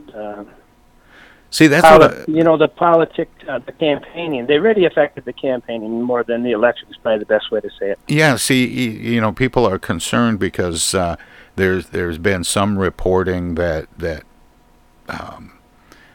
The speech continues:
Speaker 2: all different, uh, clerks around the country had, had been hacked and, and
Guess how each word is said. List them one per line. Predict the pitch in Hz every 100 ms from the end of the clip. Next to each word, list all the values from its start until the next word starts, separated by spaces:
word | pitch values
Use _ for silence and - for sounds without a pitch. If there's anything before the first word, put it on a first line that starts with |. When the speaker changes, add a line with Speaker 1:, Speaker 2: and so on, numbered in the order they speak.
| _ _ _ -
Speaker 2:
all | 104 104
different, | 85 101 101 82 - 92
uh, | 82 78 50 - _ _ _ _
clerks | - - 107 92 -
around | 95 87 90 87
the | 78
country | - 92 85 92 78 73
had, | 87 76 82 -
had | 92 82
been | 87 78
hacked | - - 95 82 80 -
and, | 80 78 -
and | 92 78